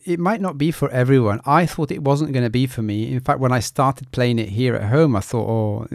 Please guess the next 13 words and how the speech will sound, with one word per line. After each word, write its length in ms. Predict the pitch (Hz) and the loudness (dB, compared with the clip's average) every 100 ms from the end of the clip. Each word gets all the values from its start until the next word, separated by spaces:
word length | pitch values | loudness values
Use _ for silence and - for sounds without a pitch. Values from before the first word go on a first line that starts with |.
| - | -8
uh, 220 | 131 123 | -8 -8
I 220 | 117 117 | -6 -4
mean, 300 | 120 113 110 | -2 -2 -4
uh, 320 | 110 101 98 87 - | -6 -6 -6 -8 -8
what 80 | 117 | -6
am 100 | 110 | -4
I 40 | |
gonna 160 | 117 95 104 113 | -4 -4 -2 -2
do 60 | |
here?" 380 | 107 - 98 101 | -2 -6 -6 -6
You 100 | 113 | -6
know? 140 | 110 113 - - - - | -6 -8 -10 -20 -20 -14
So 560 | - 139 131 123 127 | 0 4 6 4 2